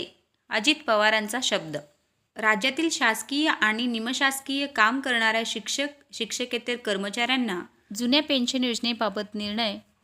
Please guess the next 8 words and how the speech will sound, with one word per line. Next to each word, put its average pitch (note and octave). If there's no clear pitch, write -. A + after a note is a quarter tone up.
पुढील D4
तीन B3+
महिन्याच्या G#3+
आत A#3+
घेणार G3+
आहेत G#3
असा B3
शब्द G3